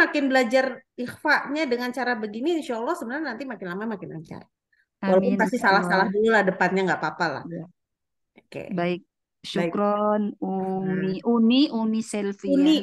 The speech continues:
Speaker 1: U N I.
Speaker 2: Uni,
Speaker 1: Bahasa
Speaker 2: iya,
Speaker 1: orang
Speaker 2: Uni
Speaker 1: Minang.
Speaker 2: Selfie.
Speaker 1: Orang Minang tuh kalau
Speaker 2: Oh,
Speaker 1: manggil
Speaker 2: iya.
Speaker 1: Mbak Silvi gitu, orang Jawa kan. Atau
Speaker 2: Oh,
Speaker 1: bahasa
Speaker 2: iya.
Speaker 1: Sunda, Teh Silvi. Nah, kalau ini orang Minang, Uni
Speaker 2: <laughs>
Speaker 1: Silvi gitu.
Speaker 2: Uni Silvi.
Speaker 1: Iya.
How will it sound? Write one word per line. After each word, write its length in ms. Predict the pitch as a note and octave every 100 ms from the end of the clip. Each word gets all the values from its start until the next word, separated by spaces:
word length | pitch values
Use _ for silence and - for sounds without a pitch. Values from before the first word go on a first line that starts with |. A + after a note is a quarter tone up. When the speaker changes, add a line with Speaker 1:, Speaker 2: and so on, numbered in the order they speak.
| A#3+
Speaker 1:
U 80 | C4
N 240 | B3 B3+ -
I. 240 | C#4+ -
Speaker 2:
Uni, 240 | G#3 G3 G3
Speaker 1:
Bahasa 320 | A#3 C4 -
Speaker 2:
iya, 80 | C4
Speaker 1:
orang 160 | C4+ C4
Speaker 2:
Uni 40 | C4
Speaker 1:
Minang. 320 | C4 C#4 D4 G#3
Speaker 2:
Selfie. 160 | F#3 -
Speaker 1:
Orang 160 | G#3 A#3
Minang 260 | A#3+ A#3+ A#3+
tuh 80 | C#4
kalau 140 | B3+
Speaker 2:
Oh, 20 | A3
Speaker 1:
manggil 160 | F#3 G#3+
Speaker 2:
iya. 40 | A#3
Speaker 1:
Mbak 80 | B3
Silvi 380 | D#4+ F#4 F4+ E4 E4
gitu, 160 | C4 F#3+
orang 160 | F#3 F#3
Jawa 240 | F3+ F3 F3+
kan. 180 | F#3 G#3 A#3+ - -
Atau 160 | A3 B3
Speaker 2:
Oh, 160 | F3+
Speaker 1:
bahasa 240 | - E3 A#3+
Speaker 2:
iya. 80 |
Speaker 1:
Sunda, 220 | - B3+ C#4 -
Teh 160 | C4+
Silvi. 560 | C4+ D#4+ E4 D#4+ D#4 D4+
Nah, 160 | D#3+
kalau 160 | E3 F#3
ini 160 | G3 A#3
orang 160 | C#4+
Minang, 240 | G3+ D4 A#3
Uni 260 | D4 A#3+ B3+
Speaker 2:
<laughs> 0 |
Speaker 1:
Silvi 480 | D#4 E4 D#4 D4 G#3
gitu. 80 |
Speaker 2:
Uni 160 | G#3+ G#3+
Silvi. 480 | G3 G3+ G#3 F#3 F#3 G3+ A#3+
Speaker 1:
Iya. 180 | D#3 D3